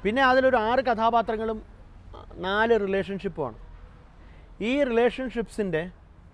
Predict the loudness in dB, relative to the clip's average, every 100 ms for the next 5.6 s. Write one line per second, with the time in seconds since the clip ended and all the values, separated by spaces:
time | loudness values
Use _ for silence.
0 | -20 -20 -20 -20 -20 -2 2 2 2 -2
1 | -2 -4 -2 0 2 0 -4 -4 0 0
2 | 0 2 2 2 0 0 2 0 -2 -4
3 | -2 2 2 2 -2 0 0 -2 -6 -10
4 | -8 -6 -4 0 2 4 2 -2 -4 0
5 | 0 0 -2 -2 -8